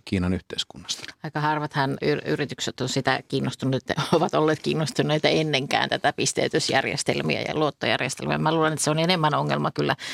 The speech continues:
Speaker 2: sitten kiinalaisille itselleen, koska sitähän helposti pystyy niinku tietoa livahtamaan monenlaisiin, että se ikään kuin luodaan semmoisena turvallisuus-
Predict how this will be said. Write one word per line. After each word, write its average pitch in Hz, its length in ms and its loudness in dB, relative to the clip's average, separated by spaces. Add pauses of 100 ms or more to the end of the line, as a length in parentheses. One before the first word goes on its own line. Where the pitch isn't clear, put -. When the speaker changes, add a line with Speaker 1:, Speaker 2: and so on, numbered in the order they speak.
(200)
Speaker 2:
sitten - 300 2 (760)
kiinalaisille 151 720 4
itselleen, 151 640 2
koska - 240 0
sitähän 156 380 2
helposti 170 400 2
pystyy - 380 2
niinku 151 180 2
tietoa 147 420 6
livahtamaan 147 640 2
monenlaisiin, 151 720 2
että - 120 0
se - 60 0
ikään 151 280 0
kuin 151 120 0
luodaan 160 440 4 (360)
semmoisena 147 440 4 (800)
turvallisuus- 151 920 4